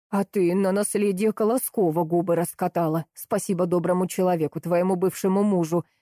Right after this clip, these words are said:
Позвонил и рассказал о твоих планах». «Олег?» Чуть не упала я. «Вы беседовали с Куприным?» «Именно так он и представился, майор Олег Куприн», кивнула Жозе. «Я сначала засомневалась, но потом спряталась в кабинете мужа за занавеской. Гляжу,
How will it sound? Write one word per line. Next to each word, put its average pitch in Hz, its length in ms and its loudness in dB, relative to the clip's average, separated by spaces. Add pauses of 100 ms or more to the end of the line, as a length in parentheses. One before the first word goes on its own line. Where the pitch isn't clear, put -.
(120)
Позвонил 233 640 0
и - 20 0
рассказал 190 460 -2
о 180 80 0
твоих 196 300 -2
планах». 160 520 -2 (600)
«Олег?» 185 600 -2 (440)
Чуть - 200 -10
не 170 100 2
упала 160 320 -2
я. 156 220 -8 (600)
«Вы 170 180 0
беседовали 254 580 0
с 233 60 -2
Куприным?» 240 600 0 (680)
«Именно 190 440 0
так - 280 -4
он 196 120 2
и 196 40 2
представился, 180 800 -2
майор 220 400 0
Олег 214 300 0
Куприн», 185 520 0 (440)
кивнула 165 320 -2
Жозе. 160 360 -8 (340)
«Я 208 160 -2
сначала 190 440 0
засомневалась, 190 840 -2
но 185 120 -2
потом 185 300 -2
спряталась 180 640 -2
в - 40 -20
кабинете 196 500 0
мужа 247 320 0
за 185 140 0
занавеской. 190 640 -2
Гляжу, 247 480 -2